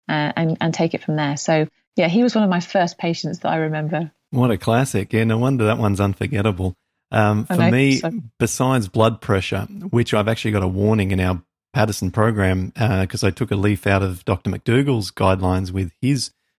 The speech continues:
Speaker 2: uh, recommendations around this, that sometimes if you're, if you shift quickly to a plant-based diet from a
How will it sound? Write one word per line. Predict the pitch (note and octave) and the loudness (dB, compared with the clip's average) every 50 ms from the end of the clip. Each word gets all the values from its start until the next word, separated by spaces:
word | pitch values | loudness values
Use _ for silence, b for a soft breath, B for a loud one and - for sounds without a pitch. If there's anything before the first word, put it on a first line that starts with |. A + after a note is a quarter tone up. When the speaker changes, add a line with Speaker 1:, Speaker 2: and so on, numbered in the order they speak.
| _ - | _ 0
Speaker 2:
uh, | G#2+ F#2+ F2+ - | 0 2 2 2
recommendations | - G#2+ G#2 - F#2+ F#2 F#2 F2+ F2 F#2+ F#2 F#2 F2+ - G2 F#2+ F2 | 2 2 2 2 2 2 2 2 4 4 2 2 2 0 -2 -2 -2
around | F#2 F2+ F#2 F2+ F2+ F#2 | 0 0 2 2 2 2
this, | F#2 G2 - - | 0 -2 -4 -4
that | - G#2+ - - | -4 -4 -4 -2
sometimes | - - C#3+ E3+ E3+ - A#2+ G#2 F#2+ G2 G#2+ | -2 -2 0 0 0 0 0 0 0 0 -2
if | G2+ - - | -4 -4 -2
you're, | C3 D#3+ F#3+ G3 E3 A2+ - - - - - | 0 0 2 0 0 -2 -6 -12 -18 -8 -4
if | C3 A#2 - - | -4 -4 -2 -2
you | D3+ F#3 G#3 F3 E3+ G#3 - | 0 0 0 -2 -4 -8 -10
shift | - - - - - C3+ C3 - - - | -10 -8 -6 -2 -2 -2 -2 -4 -8 -8
quickly | - - D3+ - - B2 G#2 G2+ | -4 -4 -4 -2 -2 -2 -2 -2
to | - - - G#2+ | -2 -2 -2 -2
a | G2 | -2
plant-based | - - - A2+ G#2+ G#2 - - G2+ G2 F#2 - - - | -2 -2 0 0 0 0 0 0 0 0 0 -2 -4 -2
diet | - G#2 G#2 G2 F#2 F#2 - - - | 0 2 2 2 0 0 -4 -8 -18
from | - - A2 G#2 G2+ G2 | -6 -2 0 0 2 2
a | F#2+ F#2+ G2 - | 0 0 -2 -4